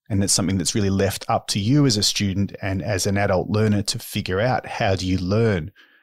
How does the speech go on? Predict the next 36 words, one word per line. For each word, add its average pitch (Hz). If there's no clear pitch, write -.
Um, 92
and 92
once 117
again, 104
that's 104
something 98
that -
can 101
be 90
taught -
and 87
that 82
you 95
can 95
learn 98
from 90
others, -
learning 98
how 95
to 90
learn. 92
And 98
I 92
hope 110
that 98
really 107
adds 98
some 92
value 135
that -
you 107
may 104
not 101
have 101
got 95
elsewhere. -